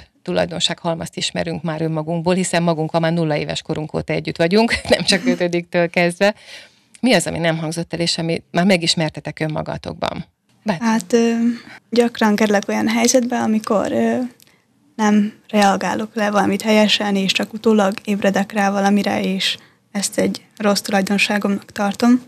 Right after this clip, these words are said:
Speaker 1: Ez amiatt van, hogy visszafogott vagy, és nem tudsz olyan gyorsan akár megvédeni magad egy szituációban, hogyha bántanak, vagy most nem erre gondoltál?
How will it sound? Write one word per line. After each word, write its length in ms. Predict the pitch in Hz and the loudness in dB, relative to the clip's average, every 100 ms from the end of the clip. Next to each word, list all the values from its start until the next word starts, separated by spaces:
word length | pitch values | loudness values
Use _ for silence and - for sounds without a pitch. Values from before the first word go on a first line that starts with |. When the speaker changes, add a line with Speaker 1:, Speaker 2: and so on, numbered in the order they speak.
| - - - | -10 -18 -4
Speaker 1:
Ez 160 | 170 | 0
amiatt 380 | 170 180 196 214 | 2 4 2 2
van, 120 | 226 | 2
hogy 120 | 214 175 | 2 0
visszafogott 640 | 175 - 185 202 233 240 | -2 -4 -6 -2 -2 0
vagy, 160 | 160 | -2
és 180 | 165 175 | -2 -2
nem 220 | - 175 | -2 -2
tudsz 240 | 175 180 - | -2 -6 -4
olyan 180 | 175 170 | -2 -2
gyorsan 800 | 165 170 - 185 170 170 175 - _ - | -2 0 0 0 -2 -2 -4 -8 _ -8
akár 280 | - 165 | 0 2
megvédeni 480 | 170 170 170 165 170 | 4 4 4 4 2
magad 400 | 170 160 160 160 | 2 4 4 4
egy 100 | 160 | 2
szituációban, 720 | - 175 170 165 - 165 165 | -2 -4 -2 -2 -2 0 0
hogyha 360 | 165 160 - 156 | 0 -4 -4 0
bántanak, 880 | 156 147 160 - 170 165 160 170 - | 0 0 -2 -2 -2 0 0 -4 -6
vagy 480 | 160 151 156 156 180 - - _ _ | -6 -4 -4 -8 -12 -20 -20 _ _
most 220 | 160 - | -10 -6
nem 140 | 160 165 | -4 -2
erre 180 | 160 | -2
gondoltál? 840 | 170 180 185 233 175 - 151 165 | -2 -4 -2 0 -2 -4 -8 -8